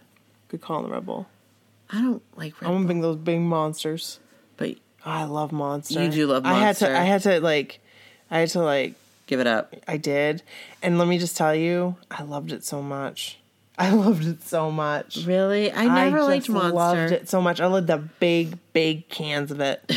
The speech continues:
Speaker 2: <laughs>
Speaker 1: Like, and then so, like, I went to Minnie's, and then I eventually, like,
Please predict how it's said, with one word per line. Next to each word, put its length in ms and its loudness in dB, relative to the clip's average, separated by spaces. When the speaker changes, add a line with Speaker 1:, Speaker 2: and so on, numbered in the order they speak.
Speaker 2:
<laughs> 120 0
Speaker 1:
Like, 320 2
and 140 4
then 120 4
so, 140 4
like, 220 4
I 80 4
went 140 0
to 60 2
Minnie's, 840 0
and 160 2
then 80 4
I 120 4
eventually, 440 0
like, 560 -2